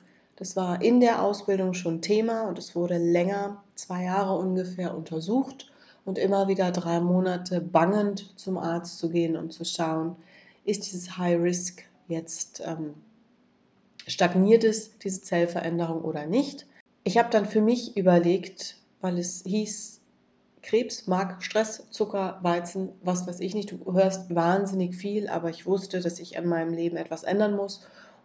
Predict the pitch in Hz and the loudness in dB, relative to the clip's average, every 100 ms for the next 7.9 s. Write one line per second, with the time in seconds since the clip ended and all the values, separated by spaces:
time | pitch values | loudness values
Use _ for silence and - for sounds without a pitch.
0 | - 190 190 190 - - 180 175 175 180 | 2 4 4 0 -4 2 4 4 6 8
1 | 214 240 190 185 254 - - - 220 226 | 6 4 2 0 0 -6 -8 2 6 6
2 | - 220 - - 202 196 202 226 233 - | 4 0 0 -8 0 4 4 2 -4 -2
3 | 196 196 196 196 - 190 185 - 170 170 | 0 0 -2 -6 -4 0 0 0 0 2
4 | 226 - 185 185 - 175 180 175 170 180 | 2 2 -4 -4 -4 -6 0 2 2 0
5 | 190 180 - 180 185 175 170 175 185 175 | 0 -4 -4 -2 0 2 2 0 -2 0
6 | 185 233 247 - - - 180 175 190 - | 2 2 0 -8 -16 -10 -2 -2 -2 -8
7 | - - - - 185 190 214 247 | -20 -20 -20 -8 -2 0 0 -2